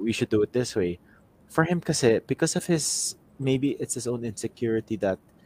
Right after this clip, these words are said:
his whole life he felt like he was a bastard.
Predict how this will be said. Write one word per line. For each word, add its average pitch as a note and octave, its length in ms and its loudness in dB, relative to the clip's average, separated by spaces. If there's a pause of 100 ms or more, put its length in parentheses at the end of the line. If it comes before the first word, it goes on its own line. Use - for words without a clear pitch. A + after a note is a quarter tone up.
(240)
his - 160 -4
whole A#2+ 200 6
life A2+ 280 4
he A2+ 80 2
felt A2+ 240 2
like A2 160 0
he A#2 80 6
was G#2 80 2
a F#2+ 80 4
bastard. F#2 680 2